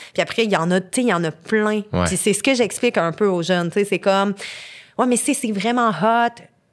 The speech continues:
Speaker 1: Mettons, « Elle est vraiment hot, ma prof. » Je suis comme, « Ben oui, elle est vraiment hot, mais c'est nice qu'elle soit hot. Tant mieux, tu vas pouvoir fantasmer. » Puis ça,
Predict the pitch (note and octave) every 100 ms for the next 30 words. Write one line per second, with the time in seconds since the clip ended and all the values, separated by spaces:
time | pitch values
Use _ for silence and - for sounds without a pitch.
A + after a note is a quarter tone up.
0 | - G3+ A#3 A#3+ G3 C4 C#4+ B3+ G3+ F3
1 | A#3 B3 A#3 F#3 E3 - G3+ G#3 E3+ E3
2 | B3 D#4+ F#4 A3 F3+ B3 D4+ F3 G#3 D#4+
3 | - E3+ D3 G3+ A3 A#3 C#4+ - C#4+ D4
4 | C4+ C4 D#4 D#4+ A#3 B3 A3 A#3 G4+ -
5 | F#3 A3 A#3 C4 A#3 G#3 - C4 C4+ -
6 | F3+ - - - - - A#3 C4